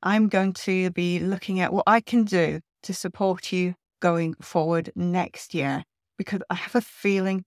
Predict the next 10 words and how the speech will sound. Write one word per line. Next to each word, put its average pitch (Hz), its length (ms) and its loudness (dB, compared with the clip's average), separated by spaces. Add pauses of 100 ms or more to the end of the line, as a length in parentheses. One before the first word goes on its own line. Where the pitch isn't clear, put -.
we're 185 160 4
in 180 140 2
for 170 320 -4
still 190 580 0
another 180 400 -2
rocky 170 320 -6
time 170 420 -4 (180)
in 180 120 -4
twenty 180 320 -2
twenty-four. 151 680 0